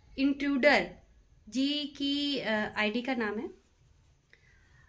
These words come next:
इनका नाम अप-, इन्होंने अपना नाम जो है शंकर बताया है। इन-, इनका सवाल है, "अच्छा, आपको हम एक प्रैंक चैनल पर देखा था, क्या ये सही? मेरा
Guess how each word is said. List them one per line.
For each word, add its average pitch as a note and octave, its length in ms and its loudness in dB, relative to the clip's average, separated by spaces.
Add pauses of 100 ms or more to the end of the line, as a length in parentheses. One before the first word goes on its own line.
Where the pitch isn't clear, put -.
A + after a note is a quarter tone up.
(720)
इनका A#3+ 200 0
नाम C4+ 200 4
अप-, C4+ 260 -4
इन्होंने B3 260 2
अपना B3+ 220 -2
नाम B3 320 2
जो A#3+ 120 -2
है B3+ 140 0
शंकर A3 320 -4
बताया G#3+ 360 -8
है। G3 120 -12 (360)
इन-, C4+ 200 2
इनका D4+ 260 4
सवाल C#4 360 6
है, F4 220 2 (440)
"अच्छा, C4 520 4
आपको D#4+ 600 4
हम D4 340 0
एक C#4+ 320 -2
प्रैंक B3+ 420 2
चैनल B3 400 4
पर C4 500 2
देखा A3 500 0 (540)
था, A3+ 460 -2 (440)
क्या C4 200 8
ये D4+ 240 2
सही? C#4 540 -2 (760)
मेरा A3+ 500 0